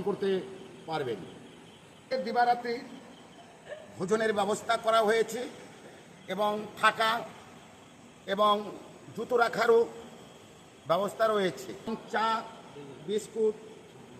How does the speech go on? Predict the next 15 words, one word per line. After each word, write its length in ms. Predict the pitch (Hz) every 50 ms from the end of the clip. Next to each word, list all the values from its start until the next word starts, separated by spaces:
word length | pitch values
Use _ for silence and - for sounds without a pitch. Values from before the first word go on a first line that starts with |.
| - - - - - - - - - - - - - - -
শরবত 480 | 196 202 202 208 214 226 220 226 226 - - - - - - - - - - - - - -
সব 140 | - 208 202 - -
কিছুর 220 | 220 - 208 214 190
ব্যবস্থা 320 | 196 180 185 180 - - 190 170
রয়েছে। 400 | 156 147 135 123 - - - - - - - - - - - - - - - - - - - - - - - 165 123 - - - - 156 139
হ্যাঁ, 240 | 147 160 160 143 131 127 - - 208
তাই 220 | 208 208 202 196 190 190 190
দূরের 320 | 190 220 233 233 240 240 247 - - - - - - - - - - - - - - - - - -
কাছের 440 | 190 202 - - - 247 226 233 226 - - - - - - - - - - - - - - - - - - - - -
যে 80 | 175 220 220 - -
সকল 240 | 220 - 214 214 208 208 208 - - - - - - - - - - - - - - - - - - - - - - - - -
গরুভক্ত, 520 | 135 151 196 226 240 208 190 233 233 - 233 226 214 - -
কৃষ্ণভক্ত, 540 | 208 - - - 247 220 190 208 - - 226 214 151
হরিভক্ত 380 | 180 214 220 202 208 208 - - 226 208
রয়েছেন, 360 | 208 220 214 - 240 247 254